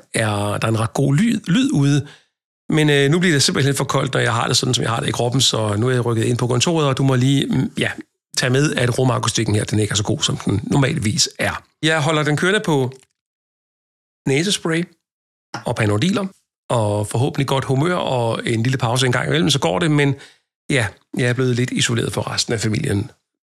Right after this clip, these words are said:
Jeg er ikke rigtig velkommen inde i køkkenalrummet, må jeg så sige, men, øh, jeg håber, det går, og håber, det snart er overstået. Men podcasten, den skulle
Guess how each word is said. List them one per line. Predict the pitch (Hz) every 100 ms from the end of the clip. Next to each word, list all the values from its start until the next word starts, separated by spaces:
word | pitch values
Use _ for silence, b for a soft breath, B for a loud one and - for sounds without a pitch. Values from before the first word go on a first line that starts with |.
| _
Jeg | -
er |
ikke | 165 135
rigtig | 117
velkommen | 95 - - 98
inde | 92 104
i |
køkkenalrummet, | 107 98 95 - - 104 101
må | -
jeg | -
så | 104
sige, | 101 101
men, | 101 120 113
øh, | 113 110 _ _ _ _ _ -
jeg |
håber, | 143 247
det | 156
går, | 156 139 B B B _ -
og |
håber, | 104 104
det |
snart | 104 113 -
er | 107 90
overstået. | - 98 - 113
Men | 151
podcasten, | 170 208 180 170 165 151
den | 147
skulle | - - 113 113